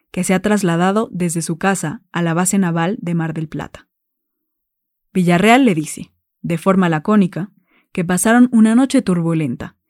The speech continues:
y que seguramente se irían a descansar a profundidad para evaluar la gravedad de la avería, mientras esperan las coordenadas para un cambio de rumbo.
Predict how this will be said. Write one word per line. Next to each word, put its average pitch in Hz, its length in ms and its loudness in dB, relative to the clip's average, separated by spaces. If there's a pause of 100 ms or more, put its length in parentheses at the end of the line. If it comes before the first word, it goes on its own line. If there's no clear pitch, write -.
(160)
y 170 80 -6
que 180 120 0
seguramente 190 800 2
se 170 160 -4
irían 190 320 0
a 170 60 0
descansar 165 500 -2
a 185 100 0
profundidad 175 680 -2 (460)
para 170 180 -4
evaluar 175 480 0
la 165 100 -2
gravedad 165 540 -2
de 170 120 -4
la 160 120 -4
avería, - 480 -10 (460)
mientras 165 360 0
esperan 190 400 0
las 165 160 -2
coordenadas 170 680 -2
para 160 240 -4
un 170 120 0
cambio 165 320 -2
de 156 120 -4
rumbo. - 400 -14